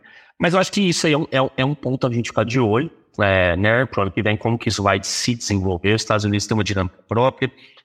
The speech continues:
mas que impacta muito, é, ao redor do mundo, né, no final do dia, né, em termos, é, sociais, em termos, é, militar, em termos econômicos também, comerciais, et cetera, né, são, até ainda é a maior força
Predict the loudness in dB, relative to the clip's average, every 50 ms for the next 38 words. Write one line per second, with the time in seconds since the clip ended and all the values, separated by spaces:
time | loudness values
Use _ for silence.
0 | _ -2 -2 0 0 0 0 0 -2 -2 -2 -2 -2 -2 -2 -4 -4 -4 -4 -2
1 | -2 0 0 0 0 -2 -4 -8 -16 -20 _ _ _ _ _ _ _ _ _ 0
2 | 2 2 4 4 4 4 2 2 2 0 -4 -6 -12 -16 -20 _ -6 -4 -2 0
3 | 0 2 2 0 0 0 0 0 0 0 0 0 -2 -2 0 -2 -2 -2 -2 -2
4 | -2 -2 -2 -2 0 0 2 2 0 0 0 0 2 2 2 2 0 -2 -2 -2
5 | 0 0 2 0 0 -2 -2 -4 -4 -2 0 0 2 2 0 -2 -4 -6 -6 -4
6 | -2 0 2 4 4 4 4 2 2 0 -2 -4 -6 -4 -4 -4 -4 -4 -8 -10
7 | _ _ _ _ _ _ _ _ _ -2 0 2 2 2 2 0 0 -2 -2 -2
8 | -2 -2 -2 -2 0 0 0 2 2 2 0 0 -2 -4 -4 -4 -2 -2 -2 -2
9 | -2 -4 -4 -4 -4 -2 -2 -2 -2 -2 -4 -8 -8 -4 -2 -2 0 0 0 0
10 | -2 -2 -2 -2 -2 -2 -2 -2 -2 -2 0 2 2 2 0 -2 -4 -8 -10 -8
11 | -6 -6 -6 -6 -6 -4 -4 -4 -4 -2 -2 -2 -2 -2 -4 -8 _ _ _ _
12 | _ -6 -4 -2 0 0 0 0 0 0 0 0 0 2 2 2 2 2 2 2
13 | 2 2 2 2 2 0 0 -2 -4 -6 -6 -6 -6 -4 -4 -4 -6